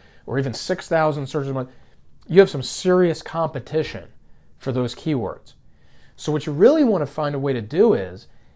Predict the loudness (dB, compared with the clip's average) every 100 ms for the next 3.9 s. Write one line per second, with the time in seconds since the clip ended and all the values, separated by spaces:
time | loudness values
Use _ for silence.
0 | -20 -6 0 4 4 4 0 -2 -2 0
1 | 0 2 2 0 0 -4 -6 -8 -2 2
2 | 4 2 0 -2 -2 -2 0 2 4 2
3 | -2 -10 -6 0 0 0 -6 -12